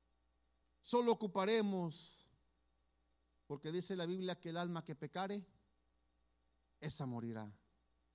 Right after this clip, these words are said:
Pero aquel que cree en Jesucristo, aquel que le dice, "Tú eres mi Salvador y perdona mis pecados", dice que le da el derecho de ser, ¿qué?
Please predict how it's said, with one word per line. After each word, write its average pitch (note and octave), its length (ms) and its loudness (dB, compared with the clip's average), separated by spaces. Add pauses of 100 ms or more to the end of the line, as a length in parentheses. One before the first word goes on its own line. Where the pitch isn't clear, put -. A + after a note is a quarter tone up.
(180)
Pero G3+ 220 4
aquel B3+ 380 8
que A#3 180 4
cree B3 280 8
en C4 100 8
Jesucristo, G#3+ 920 6 (440)
aquel C4 400 10
que B3+ 140 6
le A#3 120 10
dice, B3 340 8
"Tú B3+ 240 8
eres B3+ 260 10
mi A#3+ 120 8
Salvador A3+ 560 10
y A#3 60 6
perdona A#3+ 400 8
mis A#3 160 8
pecados", A#3+ 520 10
dice B3 380 6 (240)
que A3+ 120 10
le A3+ 160 10
da B3+ 160 10
el B3+ 100 6
derecho A#3+ 360 6
de A#3 100 8
ser, B3+ 240 6
¿qué? G#3+ 340 6